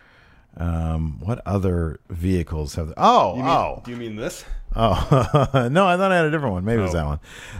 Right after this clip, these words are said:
Speaker 1: Um, D X driving their tanks
Speaker 2: Oh,
Speaker 1: to,
Speaker 2: yeah, that was
Speaker 1: to
Speaker 2: good.
Speaker 1: W C W.
Speaker 2: Stone Cold, uh,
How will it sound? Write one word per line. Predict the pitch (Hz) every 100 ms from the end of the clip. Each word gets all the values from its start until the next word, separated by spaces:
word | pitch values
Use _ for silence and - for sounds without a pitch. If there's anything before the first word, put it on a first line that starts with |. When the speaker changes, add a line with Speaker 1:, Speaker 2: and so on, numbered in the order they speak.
| - 131
Speaker 1:
Um, | 131 117 110 95 - - 110
D | 110 151
X | 147 143
driving | 110 127 143 139
their | 131
tanks | - 160 135 - -
Speaker 2:
Oh, | 107
Speaker 1:
to, | 107
Speaker 2:
yeah, | 107
that | 98
was | 104 92
Speaker 1:
to |
Speaker 2:
good. | 101 98
Speaker 1:
W | 110 107 110
C | 104 - 117
W. | 110 120 117 69 - -
Speaker 2:
Stone | - 110 113
Cold, | 117 117 92 90
uh, | 98 95 92 92 90